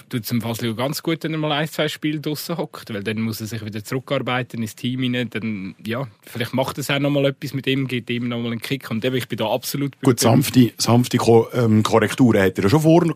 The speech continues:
Speaker 2: vorgenommen, also Noel Wetz ist zum Einsatz gekommen, jetzt zweimal, ähm, ein Hunziker ist auch, hat doch immerhin irgendwie etwas über, ich glaube, eine Viertelstunde noch Zeit bekommen, um sich wieder mal zu zeigen und so weiter. Also er
Speaker 1: Ja,
Speaker 2: probiert es
Speaker 1: aber
Speaker 2: schon,
Speaker 1: die
Speaker 2: oder?
Speaker 1: rechte, die rechte, äh,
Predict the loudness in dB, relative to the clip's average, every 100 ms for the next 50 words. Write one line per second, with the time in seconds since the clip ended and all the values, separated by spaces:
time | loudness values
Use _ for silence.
0 | -4 2 4 4 4 2 2 2 4 4
1 | 6 4 4 0 2 4 6 4 2 2
2 | 2 0 -2 2 6 6 6 4 2 -2
3 | 0 4 4 6 4 2 -16 -20 _ 0
4 | 4 6 6 8 6 4 2 2 2 2
5 | 4 4 4 4 4 4 6 8 8 8
6 | 8 8 8 6 4 2 2 2 -2 -4
7 | -4 -2 0 0 2 0 2 4 4 6
8 | 4 4 0 2 0 0 2 2 4 2
9 | 2 2 4 4 4 4 4 2 0 -2
10 | -2 0 -2 2 4 6 6 6 8 8
11 | 8 6 2 2 2 2 4 4 2 0
12 | 0 2 0 0 -2 -2 -2 -4